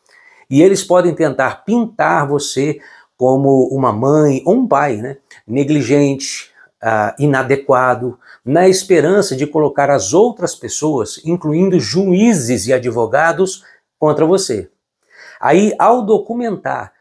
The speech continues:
o que é positivo, você pode contrariar essas afirmações com evidências concretas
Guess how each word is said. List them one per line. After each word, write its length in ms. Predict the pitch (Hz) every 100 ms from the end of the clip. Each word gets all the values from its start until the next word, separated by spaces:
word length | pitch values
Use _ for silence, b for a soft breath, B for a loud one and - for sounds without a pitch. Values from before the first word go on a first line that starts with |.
| _ -
o 60 |
que 160 | - 151
é 60 |
positivo, 800 | 131 170 196 151 - 185 185 113 110
você 240 | 151 -
pode 240 | - 156
contrariar 1080 | 143 - 226 262 226 196 196 180 139 170 180
essas 320 | 151 147 120
afirmações 960 | 120 - 117 123 117 - 135 151 - -
com 180 | - 131
evidências 840 | 131 131 117 113 180 226 - -
concretas 840 | - 143 - 110 113 175 170 -